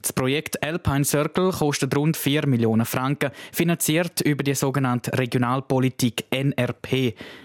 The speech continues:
Mit der N R P unterstützen Bund und Kantone das Berggebiet mit verschiedenen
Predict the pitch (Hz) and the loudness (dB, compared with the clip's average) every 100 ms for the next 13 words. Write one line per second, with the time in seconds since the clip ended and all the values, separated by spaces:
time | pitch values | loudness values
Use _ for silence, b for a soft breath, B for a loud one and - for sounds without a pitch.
0 | B 127 - 123 120 127 - 156 165 135 | B -2 -2 -2 -2 -4 -4 -2 -2 -2
1 | 131 - 139 175 202 - 165 160 - 165 | -4 -4 -2 -2 -4 -2 -2 0 -2 -2
2 | 185 151 139 165 143 117 - 120 143 147 | -2 0 0 0 0 0 -2 0 2 2
3 | 131 - 127 143 - 135 127 139 - 123 | 0 -2 -2 -2 -4 -2 0 -2 0 -2
4 | - 117 143 135 117 | 0 0 0 0 -2